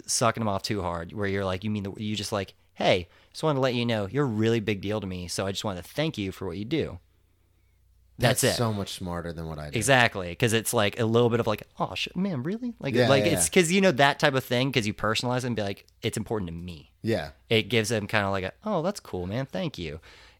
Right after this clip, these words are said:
Speaker 1: And I never got the chance to because I'm looking, and it's funny because Patton's, like, looking over at Jake, and Jake's, like, doing like that, and he is, Patton's being, like, hounded by this guy who just won't stop talking to
Speaker 2: That's
Speaker 1: him.
Speaker 2: me.
Speaker 1: And his
Speaker 2: That's
Speaker 1: ca-,
Speaker 2: me in this
Speaker 1: and his car,
Speaker 2: situation.
Speaker 1: and his car service is right there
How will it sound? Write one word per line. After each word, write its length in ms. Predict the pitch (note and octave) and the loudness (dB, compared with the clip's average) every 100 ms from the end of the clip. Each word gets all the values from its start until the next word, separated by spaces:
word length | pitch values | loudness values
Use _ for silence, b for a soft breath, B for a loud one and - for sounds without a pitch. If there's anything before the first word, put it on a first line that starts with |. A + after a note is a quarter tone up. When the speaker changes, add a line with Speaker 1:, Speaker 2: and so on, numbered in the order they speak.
| - | -2
Speaker 1:
And 180 | A#2 G#2+ | 2 4
I 40 | |
never 180 | A2+ B2 | 4 4
got 120 | A2+ | 2
the 60 | - | 0
chance 380 | - E3 F3 - | 2 2 2 0
to 240 | G#2+ G2+ | 0 0
because 260 | G#2 G#2+ - | -2 -2 0
I'm 200 | A2+ A2+ | 0 0
looking, 480 | A2+ C3+ A#2 G2+ G2 b b b b A2 | 0 0 -2 -4 -6 b b b b -2
and 340 | G#2 G2+ G2 _ _ | -2 -2 -6 _ _
it's 100 | - | -4
funny 240 | D3 C#3+ | 0 2
because 240 | G#2+ G2+ F#2 | 0 -2 -4
Patton's, 420 | A#2+ A2+ A#2+ G#2 | -2 0 -2 -4
like, 180 | G#2+ G2 | -4 -2
looking 300 | G2+ G2+ G#2+ | -4 -4 -4
over 160 | G2+ | -4
at 80 | F#2 | -4
Jake, 400 | F2+ F#2+ F2+ F2 - | -6 -6 -8 -10 -8
and 80 | |
Jake's, 220 | F#2+ F2+ - | -6 -6 -6
like, 240 | E2+ - | -10 -10
doing 140 | F2+ F2 | -10 -10
like 160 | E2+ A2 | -8 -6
that, 300 | A2+ G2+ b b - | -6 -6 b b -12
and 120 | F#2 | -8
he 240 | F2 B2 | -4 -2
is, 220 | A2 F#2 - _ _ | 0 -2 -8 _ _
Patton's 260 | A#2 A#2+ F#2+ | 2 2 0
being, 220 | F#2 E2+ - | -4 -6 -12
like, 180 | - - - - - | -16 -16 -20 -16 -6
hounded 320 | A#2+ B2+ A2+ | -2 -2 -2
by 120 | F#2+ F2+ | -6 -6
this 160 | F2 | -8
guy 460 | - F#2+ F2+ D2+ F2+ b b _ | -8 -8 -8 -12 -16 b b _
who 100 | G#2 | -6
just 160 | F#2 | -6
won't 400 | F#2 F2+ F#2 F#2 | -6 -4 -4 -6
stop 320 | - F#2 D#2+ - | -8 -8 -8 -8
talking 360 | F2+ G2+ F#2+ | -6 -6 -6
to 80 | F2+ | -4
Speaker 2:
That's 160 | A2+ F2 | -2 0
Speaker 1:
him. 40 | |
Speaker 2:
me. 100 | A2 | 2
Speaker 1:
And 120 | A#2+ | 4
his 80 | A#2 | 6
Speaker 2:
That's 160 | C#3 - | 6 4
Speaker 1:
ca-, 60 | B2 | 0
Speaker 2:
me 100 | G#2 | 0
in 120 | E2+ | 0
this 80 | E2+ | 2
Speaker 1:
and 80 | C3 | 4
his 100 | A#2+ | 4
car, 300 | D#3+ F3+ G3 | 6 6 4
Speaker 2:
situation. 180 | - | 2
Speaker 1:
and 60 | A#2+ | 0
his 100 | A2 | 0
car 240 | - D3+ | 4 4
service 320 | D3+ G#2 F2+ E2+ | 4 0 -2 -6
is 100 | E2+ | -6
right 220 | E2+ D#2+ | -6 -8
there 320 | F2 E2 - | -10 -10 -12